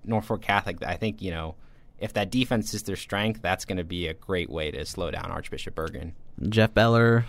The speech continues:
Speaker 2: head coach there, he's won state
Speaker 1: Yep.
Speaker 2: titles before. You never know what could happen. Other rankings, not much changes in Class D or D, D one and D two.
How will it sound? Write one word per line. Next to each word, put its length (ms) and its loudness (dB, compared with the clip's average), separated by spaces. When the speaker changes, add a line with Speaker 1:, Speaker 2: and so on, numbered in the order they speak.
Speaker 2:
head 180 0
coach 240 4
there, 240 8
he's 180 4
won 300 8
state 180 6
Speaker 1:
Yep. 120 6
Speaker 2:
titles 320 8
before. 380 6
You 140 8
never 220 8
know 160 6
what 160 4
could 100 6
happen. 480 8
Other 600 8
rankings, 460 6
not 200 8
much 380 2
changes 600 8
in 160 8
Class 380 6
D 320 6
or 160 8
D, 500 4
D 160 6
one 260 8
and 140 6
D 260 4
two. 480 8